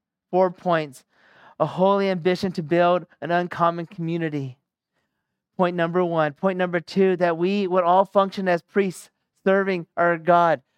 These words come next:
pointing everyone, one another, and everyone around us to God, the Redeemer. And as God works, when things happen, as the Lord blesses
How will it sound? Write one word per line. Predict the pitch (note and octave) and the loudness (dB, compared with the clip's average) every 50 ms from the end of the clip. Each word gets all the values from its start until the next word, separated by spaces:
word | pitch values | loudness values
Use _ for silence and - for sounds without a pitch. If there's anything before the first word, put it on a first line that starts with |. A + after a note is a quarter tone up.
| _ _ _ _ - | _ _ _ _ 0
pointing | G3 G3 G3 F#3+ F#3 - - | 0 0 0 0 -6 -2 2
everyone, | F3 F#3+ G3 G#3+ A3+ G3 E3+ D3 B2+ A2+ A#2 C#3 D#3+ | 2 4 4 4 -2 -2 -2 -2 -2 -4 -4 -8 -6
one | D#3 D#3+ F3+ G3 | 0 0 2 2
another, | G#3+ G#3 G3+ G3 G3 G3+ G#3+ A3 A3 A3 _ - - - | 2 2 4 4 4 4 2 0 -2 -4 _ -20 -14 -8
and | - E3+ | -4 0
everyone | F#3 F3 F3+ G#3 G#3+ A3 A#3 A#3 | 2 2 2 2 2 2 4 4
around | A3 G#3+ G#3 G3+ F#3+ F#3+ F#3+ F#3 | 2 4 4 4 4 4 2 0
us | E3+ C#3+ C3+ C3 - - _ _ _ _ _ _ _ _ _ _ _ _ _ - - | -2 -4 -4 -6 -12 -20 _ _ _ _ _ _ _ _ _ _ _ _ _ -4 2
to | A#3 G3+ G3 G3 G3 F#3+ F#3+ _ _ - _ _ _ - | 4 6 6 6 4 2 -2 _ _ -20 _ _ _ -6
God, | D3+ E3 E3+ D3 E3 D#3 D3+ D3 C#3 B2+ _ _ _ _ _ _ _ _ _ _ - | 0 0 0 0 0 -2 -2 -2 -4 -6 _ _ _ _ _ _ _ _ _ _ -2
the | - F3+ | -2 0
Redeemer. | F3 F#3 F3+ D3+ D#3 D#3 D#3 D#3 D#3 D3+ D3 C3+ B2 - _ _ _ _ _ _ _ _ _ _ _ _ _ _ _ _ _ - | 2 0 -2 0 -2 -2 -2 -2 -4 -4 -6 -6 -6 -12 _ _ _ _ _ _ _ _ _ _ _ _ _ _ _ _ _ -2
And | - F#3 F#3+ | 0 4 6
as | F#3 F#3 F3 F3 - - - - _ _ | 6 4 4 0 -8 -20 -20 -20 _ _
God | - G3+ G3+ G#3+ G#3+ G3 | 6 6 8 8 6 4
works, | F3 E3 F#3 G3+ G3+ F3 C3+ - - - - | 2 2 4 4 4 2 0 -4 -20 -18 -8
when | - F3+ F3 | -6 -6 -6
things | D#3+ F#3+ G3+ G#3 G#3 F#3+ | -2 -2 -2 -2 -2 -6
happen, | - - F#3 F#3 F#3 F#3+ G#3+ G#3+ G#3+ G#3 | -6 -2 0 0 0 0 0 -4 -2 -2
as | F#3+ E3+ | -4 -4
the | F3+ F3 | -4 -2
Lord | E3+ F3+ F#3 F#3+ F3+ E3 | 0 2 2 2 2 0
blesses | F3+ E3 F3+ F3+ F#3+ - - G#3 G#3 G#3 G3+ - - - | -2 2 2 2 2 2 0 0 0 0 -2 -6 -18 -20